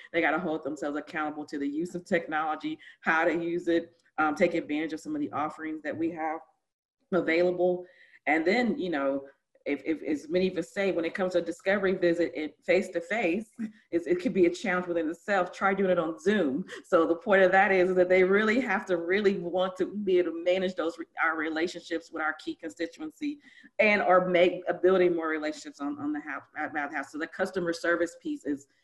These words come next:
is paramount for me in, in terms of my hiring and the commu-, and communicating, uh, will be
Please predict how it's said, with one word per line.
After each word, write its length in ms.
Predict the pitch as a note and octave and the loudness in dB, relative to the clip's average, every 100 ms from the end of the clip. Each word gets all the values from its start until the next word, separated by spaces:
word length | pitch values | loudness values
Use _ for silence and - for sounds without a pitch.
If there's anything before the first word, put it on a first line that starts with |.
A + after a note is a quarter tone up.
| _ | _
is 140 | D3 - | -8 -8
paramount 680 | - E3+ C#3 C#3 B2 G2 - | -4 -2 -2 -4 -10 -14 -18
for 220 | - C#3 | -12 -6
me 260 | D#3 D3+ | 0 2
in, 140 | C#3 C3+ | 0 -2
in 140 | C#3 | -6
terms 180 | C#3 C#3 | -4 -4
of 80 | C3+ | -4
my 140 | C3 | -4
hiring 480 | C#3 D3 C#3+ C3 C#3 - - | -4 -4 -4 -2 -4 -6 -8
and 100 | C#3+ | -2
the 40 | C#3+ | -2
commu-, 300 | - D#3 D3 | 0 -2 -2
and 120 | D#3 C#3+ | -2 -4
communicating, 720 | D#3+ D3 C#3 C#3+ B2 B2 - B2+ | 0 0 0 -4 -8 -8 -10 -8
uh, 140 | B2+ B2 | -8 -6
will 160 | D4+ | -8
be 160 | D4+ - | -6 -6